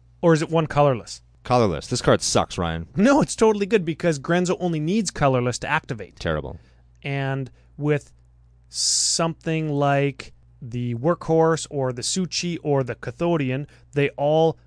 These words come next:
Speaker 1: almost the Workhorse, you need something else to give you mana in addition 'cause Workhorse costs six. But let's say you have Su-Chi, you sacrifice the Su-Chi to one of the sack outlets in the deck,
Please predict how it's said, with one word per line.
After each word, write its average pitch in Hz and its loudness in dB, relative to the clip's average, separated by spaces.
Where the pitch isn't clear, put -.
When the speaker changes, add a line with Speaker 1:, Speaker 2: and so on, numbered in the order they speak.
Speaker 1:
almost 196 4
the 156 0
Workhorse, 139 -2
you 156 -2
need 151 -2
something 139 0
else 131 -2
to 139 -8
give 123 -4
you 123 -4
mana 120 -4
in 151 -6
addition 127 -6
'cause 120 -6
Workhorse 123 -8
costs - -8
six. - -6
But - -4
let's 170 -2
say 180 -2
you 147 -2
have 131 -4
Su-Chi, 165 -4
you 147 -2
sacrifice 196 -2
the 165 -4
Su-Chi 156 -2
to 139 0
one 139 -2
of 147 -4
the 139 -4
sack 131 -4
outlets 123 -6
in 117 -8
the 107 -8
deck, 120 -6